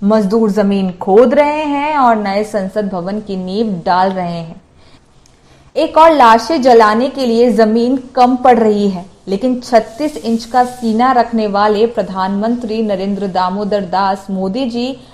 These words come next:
राष्ट्र भवन के ठीक सामने पन्द्रह एकड़ यानी चौबीस बीघा जमीन पर अपने लिए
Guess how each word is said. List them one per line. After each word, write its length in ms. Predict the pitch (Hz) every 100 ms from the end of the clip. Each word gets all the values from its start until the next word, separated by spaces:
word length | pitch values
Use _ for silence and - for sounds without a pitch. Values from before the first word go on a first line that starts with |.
| - _
राष्ट्र 420 | 226 240 262 -
भवन 320 | 269 262 269 285
के 200 | 269 277 285
ठीक 360 | - 294 320 320
सामने 720 | - - 240 247 247 214 160 - _ _ _
पन्द्रह 380 | 247 240 247 277
एकड़ 540 | 302 240 233 - 240
यानी 480 | 240 226 220 220 247
चौबीस 560 | 254 262 220 202 254 208
बीघा 340 | 208 196 220
जमीन 500 | 214 202 202 220 269
पर 260 | 254 220 226
अपने 540 | 226 190 - 226 269
लिए 420 | 277 233 214 254